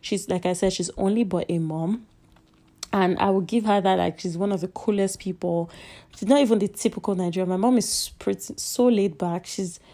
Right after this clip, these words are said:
so cool. She really doesn't even talk much about anything. She's really a cool mom. She's so caring, so understanding. She just wants to make sure that you're fine, you're good.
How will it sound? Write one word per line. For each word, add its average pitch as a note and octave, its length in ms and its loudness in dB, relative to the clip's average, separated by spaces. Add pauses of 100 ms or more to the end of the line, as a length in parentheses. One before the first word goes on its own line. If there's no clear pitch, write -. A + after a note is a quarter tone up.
(200)
so A#3+ 400 4
cool. G3 420 2
She - 180 -6
really A3+ 280 0
doesn't G3 460 0
even F#3+ 400 0 (440)
talk - 500 -6
much F3+ 380 -4
about F3+ 200 -2
anything. F#3+ 420 0
She's G3+ 240 -4
really D4 240 6
a F#3 80 8
cool G3+ 260 0
mom. F3+ 300 0
She's F#3 320 -4 (380)
so A3+ 340 4
caring, G3 340 0
so G3+ 160 -2
understanding. F#3 460 -2
She F3+ 140 -6
just G#3 200 -2
wants F#3+ 320 -2
to - 100 -4
make F#3 200 -2
sure F3+ 140 -4
that E3+ 140 -2
you're E3 140 -4
fine, F#3 420 -2
you're E3+ 140 -2
good. F#3+ 400 -2